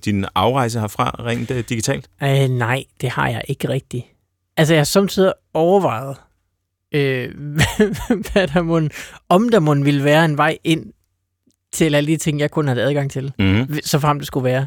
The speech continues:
Speaker 2: at det skulle være så uheldigt, at, øh, at, øh, komme ud for et uheld. Men, øh, det er ikke sådan noget, der ligger, der ligger ikke en, øh,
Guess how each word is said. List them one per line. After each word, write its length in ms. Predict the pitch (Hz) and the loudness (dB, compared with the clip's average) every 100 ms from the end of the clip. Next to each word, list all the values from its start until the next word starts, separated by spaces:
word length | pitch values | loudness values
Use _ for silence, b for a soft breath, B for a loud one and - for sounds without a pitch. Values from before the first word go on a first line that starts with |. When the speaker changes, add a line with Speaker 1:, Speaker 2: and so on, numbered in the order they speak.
| - - | -6 -8
Speaker 2:
at 140 | 131 | -6
det 80 | 131 | -4
skulle 140 | 131 | -2
være 120 | 131 | -2
så 100 | 135 | -2
uheldigt, 380 | 131 135 131 143 - | -2 -2 -4 -8 -10
at, 160 | 139 135 - | -8 -6 -4
øh, 240 | 127 131 - _ _ _ _ - | -4 -4 -8 _ _ _ _ -2
at, 180 | 135 135 | 0 2
øh, 200 | 131 131 | -2 0
komme 200 | 135 139 | 0 0
ud 40 | |
for 80 | 139 | 2
et 60 | 139 | 2
uheld. 240 | 139 135 B B B B - | 2 0 B B B B 0
Men, 260 | 147 151 143 - | 2 4 0 2
øh, 420 | 151 139 135 110 - - | 4 4 2 0 -6 -2
det 280 | 151 139 147 | 0 0 0
er 60 | 147 | -2
ikke 140 | - | 0
sådan 160 | 190 175 | 2 4
noget, 140 | 180 | 4
der 220 | 151 131 | 4 2
ligger, 340 | 123 147 160 143 | 2 2 2 2
der 120 | 147 | 2
ligger 200 | 170 175 | 4 4
ikke 200 | 175 175 | 4 4
en, 120 | |
øh, 60 | 143 | 2